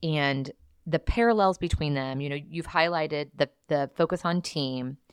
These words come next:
What do you do in this situation where, like, someone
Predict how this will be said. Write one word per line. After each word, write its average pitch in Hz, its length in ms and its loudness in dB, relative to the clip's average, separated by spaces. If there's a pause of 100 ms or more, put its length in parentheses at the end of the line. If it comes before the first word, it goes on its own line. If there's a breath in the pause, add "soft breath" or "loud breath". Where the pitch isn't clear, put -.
(560 soft breath)
What 240 100 -2
do 294 60 0
you 330 100 2
do 196 280 2
in 175 100 4
this 156 140 2
situation 139 760 -2
where, 135 560 0
like, 165 120 -10
someone 294 400 -2